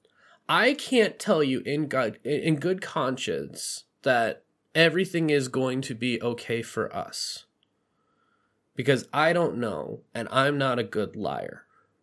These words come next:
I think that you could tell all of them whatever you need to tell them and whatever they need to hear.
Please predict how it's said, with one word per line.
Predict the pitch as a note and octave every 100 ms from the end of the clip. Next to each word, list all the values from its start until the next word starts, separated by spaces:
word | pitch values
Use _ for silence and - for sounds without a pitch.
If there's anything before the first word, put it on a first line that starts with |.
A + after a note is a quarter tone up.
| _ _ _ _ _ _ _ _ _ _ _ _ _ _ _ _
I | D3+ F3+ B3+
think | A#3+ E3+ C#3 B2+ - - _ _ _ _ _ _ _ _ -
that | C#3+ -
you | A2 D3 C4 B3+ C#3+ - F3 - _ _ -
could | E3+ C3+
tell | - D#3 C3+
all | B2+ B2+ B2
of | A#2 C3
them | E3 D#3+ A#2 F2 F2+ - _ _ _ _ _ _ _ _ _ _ _ _ _ _ _ _ _ _ _ -
whatever | A#2+ C#3+ D3 D3+ D3 C#3
you | B2+ C#3+ D#3
need | D3 C#3 C3+
to | C3+ A2
tell | - C3+ C#3 C3+
them | A2 C3 C3 C3
and | G#2+ G2+
whatever | C3 C#3 B2 B2
they | A#2 B2
need | B2 A#2
to | A2+
hear. | - E2+ D2+ -